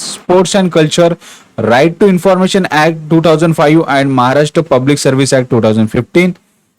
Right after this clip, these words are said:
information and technology related basic knowledge, aptitude test, basic arithmetic knowledge आणि मॅथेमॅटिक्समध्ये न्यूमेरिक, अल्जेब्रा, जॉमेट्री, स्टॅटिस्टिक हे सगळे सब्जेक्ट आहे. बघतो म्हटलं तर हा जो सेक्शन थ्री आहे जरा वास्ट आहे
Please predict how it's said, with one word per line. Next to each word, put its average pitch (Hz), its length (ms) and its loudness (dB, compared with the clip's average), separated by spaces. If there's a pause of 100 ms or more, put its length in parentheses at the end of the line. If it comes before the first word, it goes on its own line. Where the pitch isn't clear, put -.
(180)
information 214 680 0
and 202 180 2
technology 180 460 2
related 156 320 0
basic 127 380 -2
knowledge, 160 380 2 (680)
aptitude 170 460 0 (100)
test, 190 180 2 (120)
basic 135 260 0
arithmetic 156 540 0
knowledge 156 460 0 (340)
आणि 156 220 0
मॅथेमॅटिक्समध्ये 175 960 0
न्यूमेरिक, 160 600 2
अल्जेब्रा, 143 480 2
जॉमेट्री, 135 500 0
स्टॅटिस्टिक 101 540 -4 (760)
हे 202 140 4
सगळे 185 280 0
सब्जेक्ट 127 400 -4
आहे. 104 100 0
बघतो 113 340 -4
म्हटलं 160 340 0
तर 170 160 0
हा 147 320 -2
जो 160 120 -2
सेक्शन 151 420 -6
थ्री 151 160 0
आहे 156 120 4
जरा 139 380 -2
वास्ट 147 420 0
आहे 113 220 0